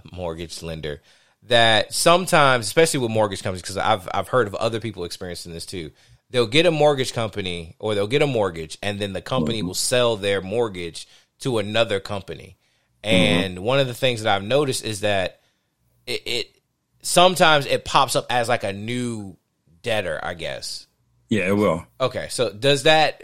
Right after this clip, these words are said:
Speaker 1: really, does that negatively impact your credit?
Speaker 2: No, no, it
Speaker 1: Okay.
Speaker 2: doesn't negatively impact your credit. So, um, your credit could be, or your mortgage could be in good standing.
Speaker 1: Mm-hmm.
Speaker 2: They just, uh, gave it to, it actually hap-, happened to me 'cause I was with, uh,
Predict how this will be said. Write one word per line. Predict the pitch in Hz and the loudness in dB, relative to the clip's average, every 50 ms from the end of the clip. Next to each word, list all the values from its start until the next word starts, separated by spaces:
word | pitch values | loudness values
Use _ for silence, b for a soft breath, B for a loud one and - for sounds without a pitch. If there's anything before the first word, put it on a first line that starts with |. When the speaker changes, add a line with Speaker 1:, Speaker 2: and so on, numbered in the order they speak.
| - | -16
Speaker 1:
really, | 90 104 110 123 139 143 139 131 113 | -14 -8 -2 0 2 2 2 -2 -6
does | 104 123 120 | -8 -4 0
that | 123 135 110 92 | 0 0 0 0
negatively | 98 107 120 120 131 127 - 139 120 123 123 - | 0 -2 -2 -2 -2 -4 -4 -4 -4 -6 -6 -6
impact | - 117 113 123 123 120 - - | -8 -4 -2 -2 -4 -4 -6 -10
your | 123 | -6
credit? | - 131 127 131 135 131 - _ _ _ _ _ _ _ _ _ _ _ _ _ _ _ _ _ | -4 -2 -2 -2 -4 -6 -10 _ _ _ _ _ _ _ _ _ _ _ _ _ _ _ _ _
Speaker 2:
No, | - 139 123 90 82 - - _ _ _ | 2 2 2 2 0 -4 -10 _ _ _
no, | - 98 104 95 90 | -2 2 2 4 4
it | 95 101 107 | 4 4 4
Speaker 1:
Okay. | - | 4
Speaker 2:
doesn't | 110 104 98 90 98 92 | 4 4 4 4 2 2
negatively | 92 92 92 87 95 95 - - 90 82 85 90 | 4 2 2 2 0 -2 -2 -2 0 0 0 2
impact | 87 87 87 87 - - 87 80 78 - | 2 0 0 -2 -2 -4 -4 -4 -2 -2
your | 85 80 | -4 -4
credit. | 80 - 87 87 85 - | -2 -2 -2 -2 -2 -2
So, | - 92 87 87 85 b b b b b b b - | 0 0 0 0 -2 b b b b b b b -4
um, | 101 101 101 95 90 | -2 0 0 0 0
your | - 107 107 - | 0 -2 -2 0
credit | - 139 135 131 127 | 0 0 0 2 0
could | 113 98 90 | 0 2 2
be, | 110 107 107 104 - | 2 4 2 2 0
or | - - 104 104 95 90 87 | 0 0 2 4 4 4 4
your | 87 92 98 95 | 4 2 4 4
mortgage | 110 131 135 131 110 90 - | 4 4 4 2 0 -2 0
could | 107 101 - | -2 0 2
be | 101 98 95 | 2 2 2
in | 87 85 | 2 2
good | 98 98 - | 0 0 -2
standing. | - - - 98 101 95 80 76 76 71 - _ _ - | -2 -4 -2 -2 0 0 0 -2 -2 -4 -6 _ _ -12
Speaker 1:
Mm-hmm. | 113 110 | -8 -4
Speaker 2:
They | 95 104 104 | 0 0 2
just, | 92 98 85 - - - - - _ _ _ _ - | 2 0 0 -2 -6 -8 -10 -14 _ _ _ _ -6
uh, | - 92 90 82 82 | -2 -2 0 0 -2
gave | 82 76 104 101 98 87 90 | -2 0 0 0 0 0 0
it | 71 - | -2 0
to, | - 104 92 95 92 - | 0 2 2 2 0 0
it | - | 0
actually | 104 117 127 131 - 117 104 | 0 0 0 0 0 0 2
hap-, | 101 104 98 - - _ - - | 2 0 -2 -4 -8 _ -8 -6
happened | 107 107 92 - 98 95 | -6 -6 -2 -2 -2 -2
to | - 92 | 0 2
me | 90 104 104 - | 2 2 2 0
'cause | - 92 85 | 0 0 0
I | 90 | 2
was | 92 90 87 85 | 2 0 0 0
with, | 90 92 92 90 90 - | 0 0 0 0 0 0
uh, | 90 87 87 85 82 80 80 | 0 2 2 2 0 0 -2